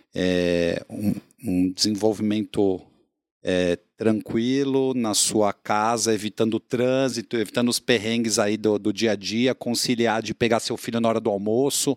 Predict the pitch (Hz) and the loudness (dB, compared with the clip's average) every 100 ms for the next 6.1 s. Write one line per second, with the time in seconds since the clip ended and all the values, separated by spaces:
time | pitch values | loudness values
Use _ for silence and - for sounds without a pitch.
0 | _ 101 104 - 95 - 110 - 104 104 | _ -4 -2 0 0 0 -2 0 0 0
1 | 107 107 - 107 104 95 - - - - | 2 2 0 0 0 0 -4 -10 -6 -6
2 | - - 107 123 127 117 110 113 104 113 | -8 -8 -4 0 2 2 2 0 0 0
3 | 127 113 110 113 - 110 107 110 - 113 | 0 0 0 0 -2 -2 -2 -2 -2 -4
4 | - 107 - 107 123 156 160 - - - | -2 -4 -2 -2 2 2 2 -8 -8 -4
5 | - - - - - 170 160 170 151 156 | -2 -2 -4 -10 -4 -2 0 0 0 0
6 | - | -2